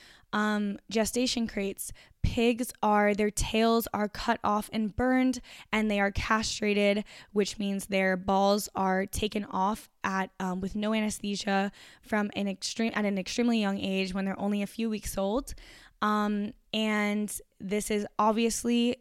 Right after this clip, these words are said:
extremely painful. Imagine your leg being cut off or your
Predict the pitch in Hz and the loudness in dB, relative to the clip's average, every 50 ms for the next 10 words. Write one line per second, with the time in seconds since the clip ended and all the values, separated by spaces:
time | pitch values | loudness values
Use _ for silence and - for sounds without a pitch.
0 | - - - - - - - - - 254 262 269 269 262 233 214 196 190 190 - | -10 -10 -8 -6 -6 -6 -8 -4 -2 2 4 6 6 6 4 2 0 -2 2 2
1 | - - 202 196 202 202 - 226 220 220 214 208 208 190 196 196 190 220 214 214 | 2 2 2 -2 -4 -2 0 0 2 2 2 2 2 2 0 0 2 0 0 0
2 | 214 214 214 - 185 180 196 196 190 180 185 190 185 190 196 202 220 220 226 233 | 0 -2 -4 -4 -2 0 2 2 2 2 2 0 0 0 0 0 0 0 0 0
3 | 233 - 233 226 220 220 226 226 - - 208 202 185 190 | 0 0 2 4 4 4 4 2 2 0 -2 0 0 -2